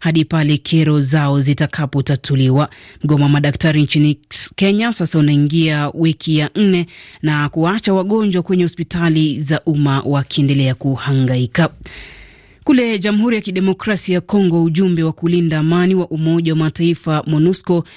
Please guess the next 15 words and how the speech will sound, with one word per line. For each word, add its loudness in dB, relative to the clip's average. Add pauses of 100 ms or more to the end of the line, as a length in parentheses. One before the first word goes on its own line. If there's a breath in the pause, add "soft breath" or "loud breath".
(240 loud breath)
umeelezea 2
hofu -2
yake 0
juu 2
ya -2
hali -2
ya 2
usalama 0
kuendelea 0
kuwa -4
mbaya 0
mashariki 0
mwa 0
nchi -2
hiyo 2